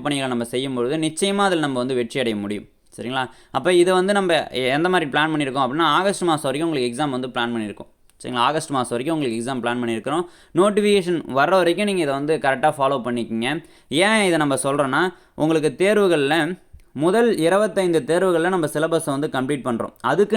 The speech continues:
நல்ல டைமிங் நம்ம கொடுத்து தான் ஆகணும். இந்த இருபத்தஞ்சு தேர்வுகளுக்கு நல்ல டைமிங் நம்ம கொடுக்கணும். இதுலயே நம்ம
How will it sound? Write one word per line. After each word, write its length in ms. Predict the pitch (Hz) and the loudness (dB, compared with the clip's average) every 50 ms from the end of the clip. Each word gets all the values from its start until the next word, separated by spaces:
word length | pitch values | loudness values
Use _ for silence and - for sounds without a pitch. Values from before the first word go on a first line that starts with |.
| 202 165 | 2 2
நல்ல 220 | 151 170 196 220 226 180 185 | 2 2 2 2 2 2 2
டைமிங் 320 | 160 170 175 180 175 170 156 | 2 2 2 2 2 2 2
நம்ம 120 | 139 123 117 - | 2 0 -2 -2
கொடுத்து 200 | 143 143 147 165 160 | -2 -2 -2 -2 0
தான் 120 | 156 139 131 | 0 2 2
ஆகணும். 260 | 139 139 131 123 120 - - _ _ _ - _ - 131 | 2 2 0 -2 -4 -6 -12 _ _ _ -20 _ -4 -2
இந்த 100 | 127 139 | 0 2
இருபத்தஞ்சு 440 | 160 185 202 208 - 202 190 175 165 147 139 | 4 4 4 4 2 2 0 0 0 2 2
தேர்வுகளுக்கு 420 | 185 208 208 208 190 175 170 196 196 | 2 4 4 4 4 4 2 2 0
நல்ல 160 | 170 160 170 180 160 147 | 2 2 2 2 2 2
டைமிங் 300 | 156 147 165 165 160 147 | 2 2 2 2 2 2
நம்ம 140 | 135 127 120 - | 2 0 0 0
கொடுக்கணும். 380 | 131 139 135 127 120 123 143 165 - - - _ _ - 151 | -2 -2 -2 -2 -2 -2 -4 -4 -6 -10 -20 _ _ 0 2
இதுலயே 200 | 165 190 202 220 214 | 4 4 4 2 2
நம்ம 140 | 202 175 | 2 4